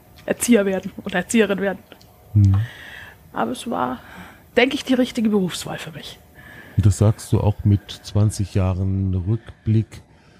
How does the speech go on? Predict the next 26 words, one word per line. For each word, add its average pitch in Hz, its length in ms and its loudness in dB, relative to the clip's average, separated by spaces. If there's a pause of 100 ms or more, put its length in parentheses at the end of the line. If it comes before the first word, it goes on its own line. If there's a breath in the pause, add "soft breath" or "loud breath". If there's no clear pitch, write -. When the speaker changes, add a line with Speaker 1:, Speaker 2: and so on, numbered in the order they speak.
(420 soft breath)
Speaker 2:
immer 127 240 6
noch 131 240 0
ganz 117 240 2
überzeugt, 113 680 -2
ja, 104 240 2
war 101 140 2
die 98 80 0
richtige 101 340 -2 (100)
Speaker 1:
Ja. 101 100 8
Speaker 2:
Berufswahl, 101 320 2
ich 92 120 -2
mach 92 180 2
das - 220 -2
gerne 95 420 2
und 87 200 0 (240 loud breath)
Speaker 1:
Ich - 80 0
Speaker 2:
das - 40 2
Speaker 1:
mach 262 120 0
das 254 180 0
gerne, 156 300 -2
ja. 165 200 -10
Speaker 2:
Super. - 460 -2 (1900 soft breath)
Speaker 1:
Das 80 100 2
ist 78 80 2
Speaker 2:
Mhm. 76 60 2
Speaker 1:
schön. 151 280 -2